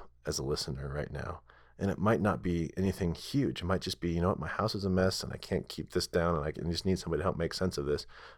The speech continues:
Or it could be, "You know what, I'm really having a hard time getting out of bed in the morning." Like, and I'm, I'm, I'm afraid to admit that because now I'm being vulnerable.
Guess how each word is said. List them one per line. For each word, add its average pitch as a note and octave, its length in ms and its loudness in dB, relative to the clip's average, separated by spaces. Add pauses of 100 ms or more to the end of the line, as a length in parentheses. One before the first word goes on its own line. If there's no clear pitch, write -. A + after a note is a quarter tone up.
(140)
Or A#2+ 100 12
it - 60 10
could F2 160 0
be, E2+ 80 2
"You F2 80 4
know F#2 100 6
what, G#2 160 6 (540)
I'm C#3+ 140 2
really F#2+ 240 8
having F#2 260 6
a D#2+ 60 2
hard F#2+ 180 8
time F#2 160 2
getting D#2 160 0
out D#2+ 100 0
of C#2+ 80 -4
bed E2 160 4
in D#2+ 80 -2
the D2 60 0
morning." C2+ 320 -4 (1160)
Like, F2 180 2
and F2+ 80 4
I'm, F#2+ 240 4
I'm, F#2 180 4 (120)
I'm F2 120 2
afraid G2+ 280 6
to F#2 80 8
admit E2+ 340 6
that D2 200 -4
because D#2+ 300 0
now E2 240 4
I'm D2+ 280 2 (840)
being D#2+ 220 4
vulnerable. D2 480 -2